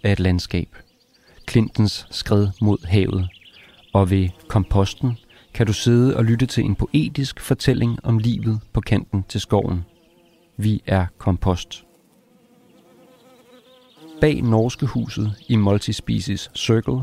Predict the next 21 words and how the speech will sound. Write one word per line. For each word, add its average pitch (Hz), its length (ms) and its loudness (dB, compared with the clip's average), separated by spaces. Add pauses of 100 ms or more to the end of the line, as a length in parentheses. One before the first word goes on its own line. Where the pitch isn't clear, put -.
fortæller 135 460 0
Benke 113 600 0
om 101 140 0
den 127 200 0
kærlighed, 107 600 0 (100)
som 95 220 -2
havens 101 400 2
frugter 107 420 -2
viser 98 380 -4
os. 85 320 -6 (840)
Den 101 140 4
flerartede 98 800 0 (140)
cirkel. 90 480 0 (3000)
Der 98 80 4
er 90 120 4
både 107 300 4
fortællinger, 107 560 0
der 101 140 0
opleves 110 600 0
i 101 240 0
bevægelse, 110 680 0